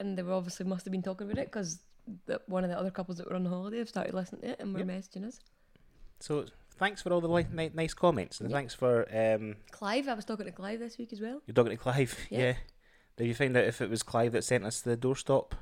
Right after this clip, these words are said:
Speaker 1: I didn't ask. I
Speaker 2: We still
Speaker 1: like the
Speaker 2: don't know.
Speaker 1: mystery of it.
Speaker 2: We still don't know who sent us the doorstop.
Speaker 1: I like
Speaker 2: Uh, it's
Speaker 1: the
Speaker 2: still
Speaker 1: air
Speaker 2: a
Speaker 1: of
Speaker 2: mystery.
Speaker 1: mystery.
Speaker 2: And it's, nobody sent us money yet,
Speaker 1: <laughs>
Speaker 2: so, uh, avid listeners, not that avid, obviously. Um,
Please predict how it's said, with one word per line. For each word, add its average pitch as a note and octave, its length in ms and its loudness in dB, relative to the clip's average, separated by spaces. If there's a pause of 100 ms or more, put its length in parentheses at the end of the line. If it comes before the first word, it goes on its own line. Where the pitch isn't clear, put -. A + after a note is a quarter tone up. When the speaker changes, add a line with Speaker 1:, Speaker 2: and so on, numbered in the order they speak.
(100)
Speaker 1:
I - 60 -10
didn't F3 200 -8
ask. F#3+ 360 -10 (180)
I - 80 -10
Speaker 2:
We G3 60 -4
still A3 140 2
Speaker 1:
like A3 60 4
the A3+ 60 2
Speaker 2:
don't C#4+ 100 4
know. D4 60 4
Speaker 1:
mystery G#3 380 0
of F#3 140 -2
it. G3+ 140 -2
Speaker 2:
We G3+ 100 0
still A#2+ 220 4
don't A2+ 160 0
know G#2 100 2
who G2+ 120 -2
sent G2 220 -4
us - 100 -8
the - 60 -14
doorstop. F2+ 520 -4 (400)
Speaker 1:
I E2+ 60 -10
like D#2+ 40 -4 (100)
Speaker 2:
Uh, - 20 -12
it's - 100 -12
Speaker 1:
the - 40 -10
Speaker 2:
still F#2+ 100 0
Speaker 1:
air F#2 60 0
Speaker 2:
a - 40 -2
Speaker 1:
of F2+ 60 -4
Speaker 2:
mystery. F3+ 180 -6
Speaker 1:
mystery. E2 160 -4
Speaker 2:
And - 80 -4
it's, - 220 -6
nobody G2+ 260 -2
sent F2 220 -4
us - 100 -10
money F#2 260 -2
yet, E2 220 -4 (420)
Speaker 1:
<laughs> - 180 -6
Speaker 2:
so, - 180 0 (800)
uh, - 40 -10
avid F2 460 -6
listeners, E2+ 580 -8
not F#2 200 -8
that F2 220 -2
avid, F2 280 -6 (260)
obviously. F2+ 360 -8 (520)
Um, B2+ 500 8